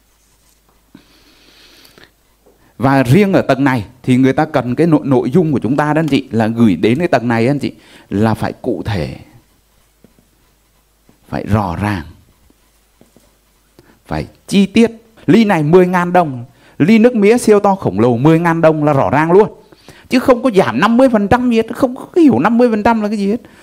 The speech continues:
Tóm lại là cụ thể là bao nhiêu, đồng ý không? Tầng này là phải nói chuyện ở cái ngưỡng này. Không hai mươi phần trăm, ba mươi phần trăm, năm mươi phần trăm hay chín mươi phần trăm người ta cũng chẳng quan tâm đâu.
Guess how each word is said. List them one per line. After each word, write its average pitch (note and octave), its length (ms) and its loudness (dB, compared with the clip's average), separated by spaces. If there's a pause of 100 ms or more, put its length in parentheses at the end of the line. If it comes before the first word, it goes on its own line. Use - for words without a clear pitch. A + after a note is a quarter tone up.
(200)
Tóm G#3 140 4
lại F#3+ 180 0
là F#3+ 160 -2
cụ B3 160 0
thể G3 200 6
là D#3 100 4
bao A3+ 120 2
nhiêu, A#3+ 240 2 (260)
đồng D3+ 160 -2
ý E3 100 0
không? G#3+ 120 2 (680)
Tầng D#3 180 0
này D#3 120 0
là D3 120 0
phải G2+ 140 -2
nói D#3 120 2
chuyện F3+ 200 -2
ở F2+ 120 -2
cái F3 160 -2
ngưỡng G#2 220 0
này. A2+ 180 -4 (760)
Không F3+ 200 -2
hai F#3+ 180 0
mươi F#3+ 160 4
phần E3 160 -2
trăm, F3 160 -2
ba F3+ 120 0
mươi F3 140 0
phần D3+ 120 -4
trăm, E3+ 160 -2
năm F3 120 -2
mươi F3 100 0
phần D#3 160 -2
trăm E3 120 -2
hay F3 100 0
chín G3+ 240 -4
mươi C4 120 4
phần F3 160 -6
trăm F#3+ 180 -2
người E3 100 0
ta F3+ 80 -2
cũng D#3+ 100 -4
chẳng E3+ 160 -4
quan D#3+ 140 -2
tâm F3 160 0
đâu. D#3+ 80 -8